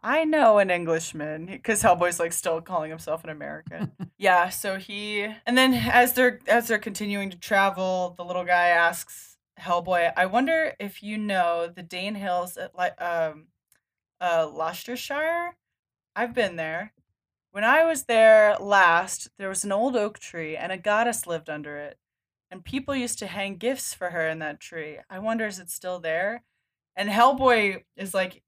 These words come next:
Speaker 1: "Yeah, I think I know the tree you mean," but he describes it in a fucking horrible way. "It's in
Speaker 2: Ugh.
Speaker 1: front of a cave. A cannibal hag used to live in that cave. Every once in a while, she'd grab little kids,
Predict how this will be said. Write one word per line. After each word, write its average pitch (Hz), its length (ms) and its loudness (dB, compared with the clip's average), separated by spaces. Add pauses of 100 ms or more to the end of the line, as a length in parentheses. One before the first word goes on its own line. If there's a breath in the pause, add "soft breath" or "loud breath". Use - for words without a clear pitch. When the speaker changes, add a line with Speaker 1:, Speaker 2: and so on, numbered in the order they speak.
(100)
Speaker 1:
"Yeah, 247 320 4
I 269 80 2
think 269 180 -4
I 285 100 2
know 214 160 2
the 185 120 -4
tree 208 240 -10
you 196 100 -6
mean," 190 180 -8
but - 120 -2
he 220 140 -10
describes 196 680 2
it 180 340 0
in 170 120 -6
a 165 200 -2 (140)
fucking 185 280 -2
horrible 180 480 6
way. 185 360 4 (140)
"It's 131 400 0
in 254 80 2
Speaker 2:
Ugh. 240 40 -6
Speaker 1:
front 262 240 4
of 277 120 8
a 240 60 8
cave. 226 520 -2
A 185 80 -2
cannibal 254 640 4
hag 185 760 2 (600)
used 208 280 -10
to 214 100 -2
live 208 200 -6
in 196 80 -8
that 170 240 -4
cave. 170 380 -6
Every 214 220 -2
once 226 240 -2
in 214 60 -2
a - 20 -2
while, 185 240 4
she'd 175 260 -8
grab 185 320 4
little 208 160 -2
kids, 175 420 -4